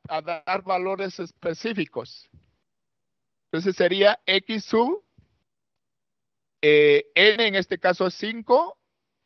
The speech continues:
más uno partido dos. Entonces ustedes saben,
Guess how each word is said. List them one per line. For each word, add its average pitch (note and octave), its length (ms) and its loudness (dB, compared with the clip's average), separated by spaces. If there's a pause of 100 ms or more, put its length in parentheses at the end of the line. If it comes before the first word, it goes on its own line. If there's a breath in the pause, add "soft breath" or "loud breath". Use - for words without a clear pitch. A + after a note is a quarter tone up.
(800)
más D#3 400 -6
uno A3 500 0 (1080)
partido D3+ 500 -6
dos. - 640 0 (1160)
Entonces E3 180 -6
ustedes F#3+ 240 0
saben, E3+ 580 2